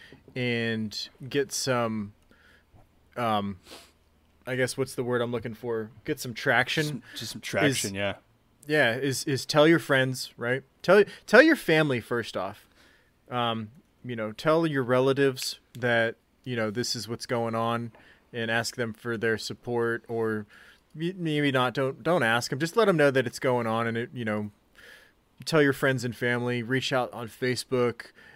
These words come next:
Speaker 1: reach out on your different social media platforms. This is something that I struggled with, um, which is just, like, a fear of rejection kind of thing, but it, it
Speaker 2: Right.
Speaker 1: it, who cares, right? You only live once. Just do it.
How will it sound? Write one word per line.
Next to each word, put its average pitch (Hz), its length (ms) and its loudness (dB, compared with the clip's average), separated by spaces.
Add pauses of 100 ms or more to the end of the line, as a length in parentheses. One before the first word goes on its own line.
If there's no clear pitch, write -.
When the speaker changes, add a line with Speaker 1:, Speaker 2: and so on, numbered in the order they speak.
(160)
Speaker 1:
reach 127 240 -4
out 127 120 2
on 120 300 -6
your 123 140 -6
different 127 300 -6
social 131 300 -4
media 123 280 -6
platforms. 117 680 -6
This 180 180 -6
is 202 80 -4
something 170 240 2
that 123 120 4
I 117 140 2
struggled 117 440 -4
with, 117 340 -4 (520)
um, 110 400 -4 (800)
which 131 200 -4
is 120 140 -6
just, - 220 -4
like, 113 160 -2
a 113 80 -2
fear 127 320 0
of 104 100 -2
rejection 113 600 -4
kind 123 220 -2
of 120 80 -6
thing, 139 280 -4
but 117 160 -2
it, 123 80 -8
it 127 100 -10 (160)
Speaker 2:
Right. 95 260 -4
Speaker 1:
it, 208 380 -6
who 226 140 2
cares, 110 440 4
right? 120 200 0
You 160 100 -4
only 208 140 2
live 127 220 2
once. 110 280 -6
Just - 220 -8
do 120 180 -2
it. 104 140 -4